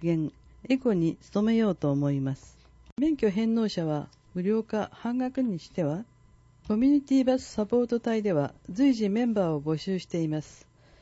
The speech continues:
気軽にお問い合わせください。全路線一乗車百円、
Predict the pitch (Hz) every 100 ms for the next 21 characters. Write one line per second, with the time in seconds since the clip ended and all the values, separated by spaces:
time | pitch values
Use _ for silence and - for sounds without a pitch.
0 | _ _ - 226 247 247 233 - - 226
1 | 220 214 - 202 170 180 - 156 120 _
2 | _ _ _ _ - _ - 226 277 208
3 | 170 - 180 175 165 - 220 240 196 -
4 | 135 143 - 151 139 127